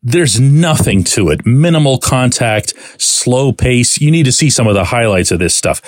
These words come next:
All they're doing is stretching their legs out. And as for the N H L and the Olympics, I'll say the same thing about that as I've said about Major League Baseball and the Olympics, which is something that I really hope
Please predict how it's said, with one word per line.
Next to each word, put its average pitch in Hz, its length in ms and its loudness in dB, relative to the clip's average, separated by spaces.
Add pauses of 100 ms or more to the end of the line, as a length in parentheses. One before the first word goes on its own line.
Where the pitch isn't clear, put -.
(160)
All 175 180 0
they're 160 140 2
doing 127 320 2
is 87 120 -2
stretching 101 400 -2
their 92 160 2
legs 90 300 -2
out. - 240 -4 (960)
And 113 120 0
as 160 280 -2
for 165 140 0
the 135 120 2
N 143 120 0
H - 240 -2
L 139 240 0
and 98 100 2
the 95 80 2
Olympics, 139 480 0
I'll 123 140 -2
say 135 200 0
the 104 80 -2
same 160 300 0
thing 151 180 0
about 127 280 0
that 127 260 0
as 104 100 -2
I've 110 160 0
said 120 200 -2
about 107 240 0
Major 120 320 0
League 120 180 0
Baseball 101 680 -2 (300)
and 104 160 0
the 101 140 0
Olympics, 90 680 -2
which - 180 -6
is 120 120 -2
something 113 320 0
that 101 100 2
I 98 40 0
really 117 560 0
hope 143 380 -2